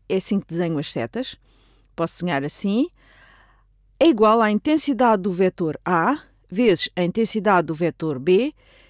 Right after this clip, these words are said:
vezes o cosseno do ângulo entre eles. De onde é que isto vem?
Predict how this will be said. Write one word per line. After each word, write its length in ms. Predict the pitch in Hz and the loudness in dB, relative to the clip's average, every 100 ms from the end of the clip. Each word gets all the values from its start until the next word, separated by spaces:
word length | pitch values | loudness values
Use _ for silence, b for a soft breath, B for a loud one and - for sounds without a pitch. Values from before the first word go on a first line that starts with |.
| b | b
vezes 580 | 202 247 208 233 262 - - | 0 2 2 0 -6 -6 -4
o 120 | 254 | -4
cosseno 460 | 247 226 - 226 220 | -2 -4 0 2 2
do 180 | 220 | 2
ângulo 280 | 180 175 185 | 2 0 -2
entre 280 | 175 170 156 | -4 -4 -6
eles. 380 | 135 123 - - b b b b - | -8 -10 -14 -18 b b b b -4
De 120 | 311 | 2
onde 120 | 349 | 2
é 60 | 349 | 2
que 80 | 277 | 2
isto 180 | - | 0
vem? 300 | 160 147 131 | -2 -2 -4